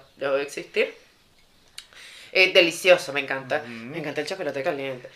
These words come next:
Speaker 2: Tú
Speaker 1: Como les
Speaker 2: sabes.
Speaker 1: estaba diciendo, que te digo, <laughs> estoy diciendo desde que empezó el año que quiero rebajar, que me quiero portar con la dieta y toda la paja.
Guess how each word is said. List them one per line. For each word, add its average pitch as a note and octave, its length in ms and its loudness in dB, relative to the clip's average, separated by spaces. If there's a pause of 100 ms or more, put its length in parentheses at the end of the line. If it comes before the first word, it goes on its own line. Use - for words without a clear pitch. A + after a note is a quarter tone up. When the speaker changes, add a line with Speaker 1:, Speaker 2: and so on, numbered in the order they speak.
(140)
Speaker 2:
Tú - 80 -4
Speaker 1:
Como A3 140 10
les C4 120 12
Speaker 2:
sabes. - 20 12
Speaker 1:
estaba A#3+ 260 12
diciendo, D4 400 12
que F3+ 120 8
te G3 160 4
digo, G#3 160 12
<laughs> - 760 10
estoy F4 640 12
diciendo D#4+ 360 12
desde D#4 160 12
que A#3+ 60 12
empezó G#3 360 8
el B3 60 10
año B3+ 260 10
que F3+ 160 0
quiero F3 240 10
rebajar, D4 720 12
que G3+ 80 0
me F3 120 6
quiero F3 220 2
portar G3+ 360 2
con A3+ 120 4
la A#3 100 12
dieta A#3+ 240 8
y F#3+ 40 6
toda F3+ 160 6
la G3+ 160 10
paja. C4 380 10